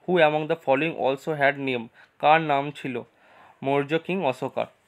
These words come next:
মৌর্য কিং অশোকা।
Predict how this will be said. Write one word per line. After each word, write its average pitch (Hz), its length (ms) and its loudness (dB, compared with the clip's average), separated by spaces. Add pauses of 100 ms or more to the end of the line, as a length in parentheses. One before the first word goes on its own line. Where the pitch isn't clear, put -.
(1000)
মৌর্য 135 500 -4
কিং 175 280 -6 (300)
অশোকা। 131 440 -2